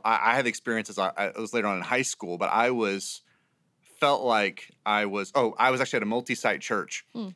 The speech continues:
Speaker 1: and I was the only one out of my small group that went to the other campus. Most of my group was based out of
Speaker 2: Really?
Speaker 1: the, the new, the newer campus.
Speaker 2: Okay.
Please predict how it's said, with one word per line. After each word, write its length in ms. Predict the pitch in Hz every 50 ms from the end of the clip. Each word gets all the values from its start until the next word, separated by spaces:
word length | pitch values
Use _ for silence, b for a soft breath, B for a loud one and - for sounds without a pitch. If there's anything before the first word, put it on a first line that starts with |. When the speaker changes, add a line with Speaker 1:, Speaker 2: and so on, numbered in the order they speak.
| _ -
Speaker 1:
and 360 | 131 120 113 110 107 107 107
I 160 | - 117 123 127
was 140 | 135 123
the 120 | 107 123 - 131
only 160 | 135 151 156
one 100 | 143 131
out 100 | 123 117
of 60 | 110
my 80 | 107 101
small 280 | - - - 110 117 117
group 160 | 135 123 101
that 120 | 107 104
went 140 | 104 113 110
to 60 | 117
the 120 | 95 110 -
other 200 | 107 104 98 92
campus. 440 | - 104 92 85 - - - -
Most 220 | - 120 113 - -
of 60 | 120
my 100 | 104 104
group 220 | 95 98 107 95 -
was 140 | 101 95 -
based 580 | - - 196 214 254 - 123 120 120 - 110
out 120 | 110 117 110
of 80 | 107 95
Speaker 2:
Really? 180 | 101 95 95 92
Speaker 1:
the, 60 | -
the 80 | 113
new, 280 | 107 107 113 123 127 120
the 100 | 92 117
newer 200 | 113 117 120 123
campus. 440 | - - 139 135 135 143 143 139 -
Speaker 2:
Okay. 300 | - - 214 196 190